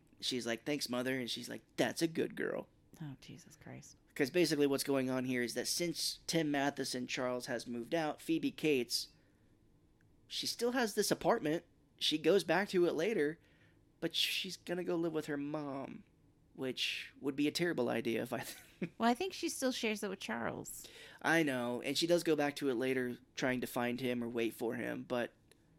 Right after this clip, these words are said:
Speaker 1: yeah, I'd be like, "I'm gonna find my own apartment. I'm not going to go live with my parents again."
Speaker 2: Oh, yeah. Well, she's jobless.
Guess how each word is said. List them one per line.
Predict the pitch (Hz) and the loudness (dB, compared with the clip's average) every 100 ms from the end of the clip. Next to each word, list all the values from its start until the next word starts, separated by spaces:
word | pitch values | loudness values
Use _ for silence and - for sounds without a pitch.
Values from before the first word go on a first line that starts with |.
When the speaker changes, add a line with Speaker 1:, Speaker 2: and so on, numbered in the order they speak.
| _ _ _ - | _ _ _ -6
Speaker 1:
yeah, | 135 123 107 | 0 2 2
I'd | 135 | 2
be | 135 | 2
like, | 131 127 - | 2 0 2
"I'm | 226 285 | 4 6
gonna | 196 147 | 4 4
find | 147 139 147 | 4 2 2
my | 160 | 0
own | 202 269 | 0 -2
apartment. | - 123 123 - | -2 -2 -2 -4
I'm | 185 254 | -4 -2
not | 147 135 | -2 -2
going | 143 135 | -2 -2
to | 131 | 0
go | 135 | 0
live | 135 139 135 | 2 0 0
with | 131 | -2
my | 123 | -2
parents | 120 151 240 196 | -4 -4 -2 -2
again." | 170 170 160 | 0 2 0
Speaker 2:
Oh, | 151 143 | -2 -4
yeah. | 143 143 139 - | -6 -6 -6 -2
Well, | 165 | -2
she's | - 175 147 - | -2 -4 -6 -4
jobless. | 156 160 269 - 120 113 - - | 0 0 0 -2 -2 -2 -6 -10